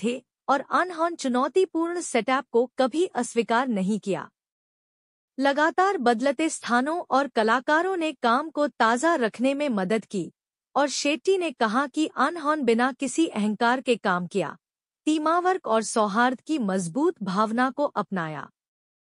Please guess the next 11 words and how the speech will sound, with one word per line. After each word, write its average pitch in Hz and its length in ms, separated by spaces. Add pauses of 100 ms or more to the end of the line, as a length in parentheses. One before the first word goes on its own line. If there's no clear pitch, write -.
(540)
प्रशंसक 370 640
बेसब्री 269 540
से 302 220
शो 330 320
की 381 200
वापसी 247 500
का 269 240
इंतजार 233 500
कर 214 180
रहे 180 280
हैं। 175 220